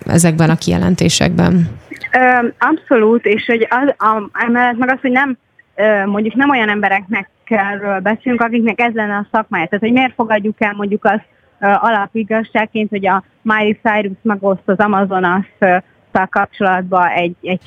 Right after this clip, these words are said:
Speaker 2: hírt, és hogy az igaz, amikor lehet, hogy a szibériai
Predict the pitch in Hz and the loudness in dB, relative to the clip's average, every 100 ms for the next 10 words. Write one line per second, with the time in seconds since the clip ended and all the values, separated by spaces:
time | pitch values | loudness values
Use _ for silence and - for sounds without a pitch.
0 | - 233 285 - 220 - 208 208 - 208 | 2 4 4 2 0 2 0 0 0 -2
1 | 170 156 170 _ _ - 202 196 220 208 | 0 -2 -4 _ _ -2 0 0 2 2
2 | 208 196 196 185 185 - 220 190 180 170 | 0 0 0 0 0 0 2 2 2 2
3 | 180 | 2